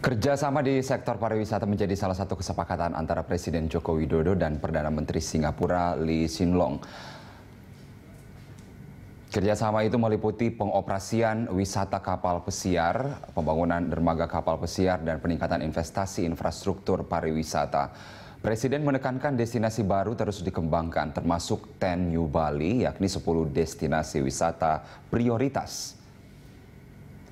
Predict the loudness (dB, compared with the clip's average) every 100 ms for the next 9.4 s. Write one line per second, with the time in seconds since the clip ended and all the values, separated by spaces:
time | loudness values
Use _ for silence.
0 | -20 -14 -4 2 2 2 2 2 2 4
1 | 4 2 2 2 2 2 2 2 2 2
2 | 2 0 2 2 2 2 2 4 4 4
3 | 2 2 0 2 0 2 0 0 0 0
4 | 0 2 2 2 2 2 0 -2 0 2
5 | 2 -2 -14 -6 0 0 0 -2 0 0
6 | 0 0 0 0 -2 -2 -4 -8 -8 -2
7 | 0 2 2 2 2 0 0 0 0 0
8 | 0 0 0 0 0 0 2 2 2 0
9 | 0 -2 0